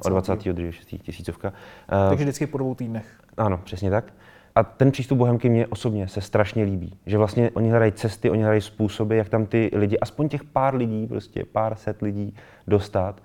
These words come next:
Speaker 1: Bavil jsem se o tom dokonce i s fanouškem Bohemky, který říkal: "Jo, já prostě tam budu okamžitě nalezlej, protože se na to těším a chci tam být na tom zápase." Takže se to vlastně setkává ideálně, kdy vlastně zájem toho klubu,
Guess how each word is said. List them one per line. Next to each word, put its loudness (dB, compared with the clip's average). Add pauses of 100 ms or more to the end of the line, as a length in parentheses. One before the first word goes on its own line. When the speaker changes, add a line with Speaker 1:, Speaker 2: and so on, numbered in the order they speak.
(140)
Speaker 1:
Bavil 4
jsem -2
se -2
o 2
tom 0
dokonce -2
i 0
s -18
fanouškem 0
Bohemky, -2 (360)
který 2
říkal: 2 (640)
"Jo, 6 (120)
já 2
prostě -2
tam 2
budu 2
okamžitě -2
nalezlej, -2
protože -4
se -8
na -4
to -4
těším -6
a -10
chci -14
tam -4
být -2
na -6
tom -4
zápase." -4 (320)
Takže 2 (180)
se -10
to 4
vlastně 4
setkává 2 (280)
ideálně, 2
kdy 0
vlastně 0 (380)
zájem 6
toho 4
klubu, -2